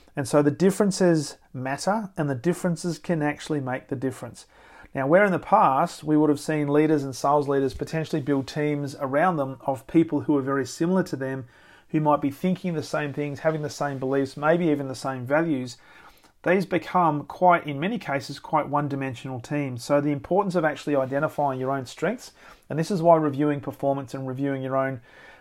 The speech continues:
uh, your own perspectives is such an important thing, and looking for, where are my blind spots and how can I bring different people who have different perspectives, who have different strengths, who can cover up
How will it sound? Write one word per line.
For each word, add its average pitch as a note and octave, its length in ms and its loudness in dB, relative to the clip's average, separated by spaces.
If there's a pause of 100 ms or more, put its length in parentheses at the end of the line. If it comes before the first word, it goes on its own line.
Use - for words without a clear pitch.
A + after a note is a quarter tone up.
(100)
uh, C3 300 0
your C#3 160 0
own C#3+ 140 0
perspectives C#3+ 520 -6
is B2+ 100 -10
such C3+ 220 -8
an C#3 80 -8
important A#2+ 380 -8
thing, C3+ 420 -6
and C#3 260 -4
looking E3 320 0
for, C3 360 -2
where E3 160 0
are F#3+ 40 -2
my F#3+ 140 4
blind C#3 320 -2
spots - 300 -8
and A#2+ 100 -12
how D#3 180 -4
can F#3 200 -6
I F3 60 0
bring D3 440 -4 (420)
different D3+ 460 -2
people D3+ 320 4
who C#3+ 180 2
have C#3 200 2
different D3 360 -2
perspectives, D3+ 600 0
who C#3 120 0
have B2+ 160 0
different C#3 360 -6
strengths, D3 440 -6
who D#3 140 2
can C#3 240 -8
cover C#3+ 400 0
up D3+ 300 4